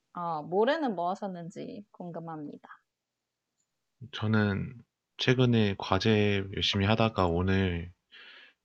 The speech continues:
Speaker 2: 그 요즘 홍대에서 졸업 전시가 졸전이 많이 열리고 있더라고요. 그래서
Speaker 1: 음.
Speaker 2: 친구랑 같이 보러 갔는데 오늘 보러 갔습니다.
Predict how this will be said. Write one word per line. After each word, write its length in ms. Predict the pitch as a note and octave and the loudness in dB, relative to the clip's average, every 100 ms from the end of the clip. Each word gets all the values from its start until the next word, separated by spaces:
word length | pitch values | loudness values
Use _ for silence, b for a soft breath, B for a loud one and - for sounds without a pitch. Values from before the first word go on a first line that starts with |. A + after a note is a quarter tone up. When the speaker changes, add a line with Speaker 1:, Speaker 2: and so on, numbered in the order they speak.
| _ | _
Speaker 2:
그 220 | - F2+ F2 | -2 0 0
요즘 300 | E2+ F#2 F2+ | 0 -2 0
홍대에서 640 | G#2+ D3 D3+ C3+ A#2+ G2+ | 4 6 8 8 8 4
졸업 380 | - A2 C3 - | 6 6 4 0
전시가 460 | G#2+ G2+ - F#2 F2 | 0 2 2 2 2
졸전이 320 | G2+ A#2+ A2 | 4 4 6
많이 200 | E2+ F2 | 4 2
열리고 420 | D#2+ E2+ F2+ F2 | 2 2 0 0
있더라고요. 680 | - F#2 D2+ - D2 D2 - | 0 0 0 -2 -6 -8 -12
그래서 440 | - E2 D#2+ E2 G3 | -8 -6 -2 -2 -2
Speaker 1:
음. 460 | G3+ G3+ G3+ F#3 - _ _ - | -6 -8 -12 -14 -18 _ _ -2
Speaker 2:
친구랑 420 | C3 B2+ B2+ A#2 | 2 4 6 4
같이 500 | F2 - - G#2 E2+ | 2 0 2 2 2
보러 220 | - F#2 | 0 0
갔는데 460 | F#2 F2 F2 E2 E2 E2 | 2 0 -2 -2 -2 0
오늘 260 | G#2 G#2+ | 2 2
보러 220 | F2+ E2+ | 2 0
갔습니다. 540 | E2 - - D2 - | -2 -4 -10 -12 -14